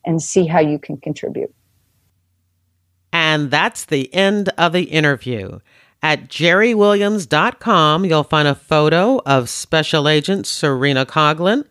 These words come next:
Speaker 2: links to F B I jobs dot gov. You'll find a listing of the F B I's core competencies, the F B I YouTube channel, and the video series on becoming an agent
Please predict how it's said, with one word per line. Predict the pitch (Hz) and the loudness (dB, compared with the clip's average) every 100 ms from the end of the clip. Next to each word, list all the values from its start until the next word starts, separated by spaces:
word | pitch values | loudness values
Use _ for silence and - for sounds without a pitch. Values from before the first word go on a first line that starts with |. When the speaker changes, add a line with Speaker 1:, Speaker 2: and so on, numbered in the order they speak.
| _ _ | _ _
Speaker 2:
links | 143 170 226 - | 0 0 0 -4
to | - 180 160 160 - | -2 2 2 2 -2
F | 170 190 - | -2 -2 -2
B | 185 | 0
I | 170 165 165 | 2 4 2
jobs | 151 - 151 147 170 214 - | -2 -2 2 2 0 -4 -4
dot | 151 135 131 - | 0 0 -2 -4
gov. | 143 143 226 262 _ _ _ - | 0 0 -2 -6 _ _ _ -4
You'll | 147 165 | 0 0
find | 160 175 170 | 2 2 2
a | |
listing | 151 165 - 208 214 | 2 0 0 0 2
of | 180 | 2
the | 143 | 2
F | 143 - | 0 -2
B | 160 156 | -2 0
I's | 156 160 151 | 2 2 -2
core | - - 170 180 190 | -6 0 2 2 -2
competencies, | 175 160 196 - 214 202 233 233 285 - _ _ _ - | 0 0 -2 -4 -6 -2 -2 -2 -6 -12 _ _ _ -2
the | 165 | 0
F | 190 - | 0 0
B | 185 | 0
I | 180 175 165 | 2 2 2
YouTube | 151 190 - 226 190 | 2 0 2 0 0
channel, | - 190 170 175 180 - _ - | 0 0 2 2 0 -4 _ -2
and | 185 190 202 | 2 2 2
the | 190 | 0
video | 170 165 160 147 | 0 2 2 2
series | - 160 156 151 151 139 | 0 0 2 2 0 -2
on | - 143 135 135 | 0 2 4 2
becoming | 123 135 - 180 147 | 0 -4 -2 -2 0
an | 131 | 0
agent | 127 139 135 98 - | 0 0 -2 -8 -10